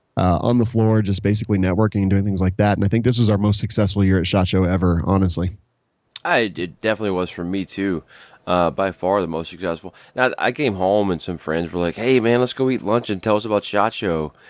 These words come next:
Speaker 2: And, and like, man, uh, my stories of shot Show are so boring.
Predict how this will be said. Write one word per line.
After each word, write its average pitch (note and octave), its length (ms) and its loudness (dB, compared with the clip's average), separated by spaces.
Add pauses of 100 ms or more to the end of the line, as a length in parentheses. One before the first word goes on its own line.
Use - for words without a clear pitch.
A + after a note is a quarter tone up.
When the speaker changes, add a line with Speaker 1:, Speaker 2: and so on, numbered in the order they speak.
(160)
Speaker 2:
And, F2 400 0
and E2+ 200 -4 (340)
like, E2 280 -2
man, F2 220 0
uh, E2+ 220 2 (420)
my G2 380 2
stories F#2 420 -2
of E2 60 -6
shot E2 300 0
Show F2 500 0
are D2 400 0
so E2+ 280 -2
boring. D2+ 540 -4